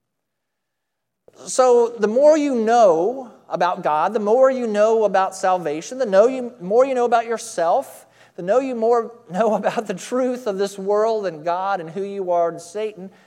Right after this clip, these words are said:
then you're able to defend yourself against his lies.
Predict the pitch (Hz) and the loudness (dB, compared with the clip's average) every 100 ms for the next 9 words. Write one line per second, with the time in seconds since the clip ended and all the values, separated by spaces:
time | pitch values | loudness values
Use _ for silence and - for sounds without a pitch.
0 | _ 247 269 262 165 175 185 208 202 - | _ -4 -2 -4 -4 -4 -2 -4 -4 -20
1 | _ _ - 202 202 240 247 196 - 165 | _ _ -6 -6 -4 -6 -6 -8 -4 -2
2 | 165 160 160 170 170 165 151 139 120 110 | -2 -4 -10 -10 -12 -14 -8 -8 -10 -18
3 | 113 _ _ | _ _ _